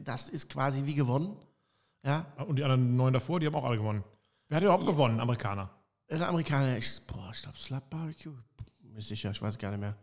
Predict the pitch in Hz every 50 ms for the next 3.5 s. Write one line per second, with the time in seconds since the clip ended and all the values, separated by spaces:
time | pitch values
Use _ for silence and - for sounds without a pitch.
0 | _ _ _ _ _ - - 165 165 127 135 127 156 160 151 156 139 139 - -
1 | 135 135 147 143 131 127 131 139 131 139 151 165 143 135 180 165 135 120 123 156
2 | 147 - - 143 135 131 120 123 139 196 220 - 160 127 120 135 170 185 175 175
3 | - 170 180 190 190 185 165 156 151 131